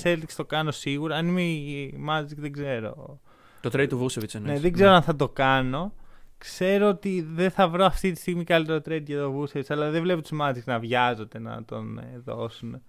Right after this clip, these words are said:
Speaker 2: Μπορεί και να τον δώσουν το καλοκαίρι.
Speaker 1: Ναι, είναι, πιστεύω ότι θα εξαρτηθεί. Αν φύγει ο Gordon τώρα,
Speaker 2: Μμμ.
Speaker 1: μπορεί να προσπαθήσουν να κάνουν έτσι ένα ολικό rebuilding, να κάνουν και λίγο tanking,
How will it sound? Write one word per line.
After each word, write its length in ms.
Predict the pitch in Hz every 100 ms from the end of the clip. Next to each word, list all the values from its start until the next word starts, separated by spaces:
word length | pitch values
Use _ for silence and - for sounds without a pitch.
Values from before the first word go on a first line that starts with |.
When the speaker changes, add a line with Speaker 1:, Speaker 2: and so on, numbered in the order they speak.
| _
Speaker 2:
Μπορεί 460 | - 190 208 262 294
και 100 | 294
να 100 | 269
τον 160 | 240 220
δώσουν 280 | 220 196 175
το 80 |
καλοκαίρι. 680 | 165 160 139 - 139 131 139
Speaker 1:
Ναι, 300 | 143 139 117 -
είναι, 320 | 180 202 180
πιστεύω 380 | 160 - 202 208
ότι 100 | 208
θα 60 |
εξαρτηθεί. 640 | 196 - 170 - - 185 -
Αν 240 | 160 185
φύγει 220 | 170 190 190
ο 160 | 151 139
Gordon 380 | 151 151 147 135
τώρα, 480 | 131 127 123 160 - - -
Speaker 2:
Μμμ. 200 | 131 147 -
Speaker 1:
μπορεί 160 | 156
να 120 | 180 175
προσπαθήσουν 600 | 160 139 139 151 - 135
να 60 |
κάνουν 280 | 120 135 131
έτσι 180 | 127 117
ένα 120 | 131 123
ολικό 300 | 117 - 123
rebuilding, 400 | 120 113 120 120
να 140 | 127
κάνουν 260 | 123 147 143
και 100 | 135
λίγο 260 | 139 135 -
tanking, 680 | 127 127 117 117 110 104